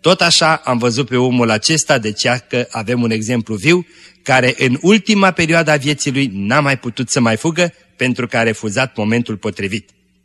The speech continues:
Și lupta își are vremea ei și fuga își are vremea ei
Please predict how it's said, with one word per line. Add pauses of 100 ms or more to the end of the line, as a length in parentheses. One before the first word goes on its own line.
(1000)
Și
lupta
își
are
vremea
ei
și
fuga
își
are
vremea
ei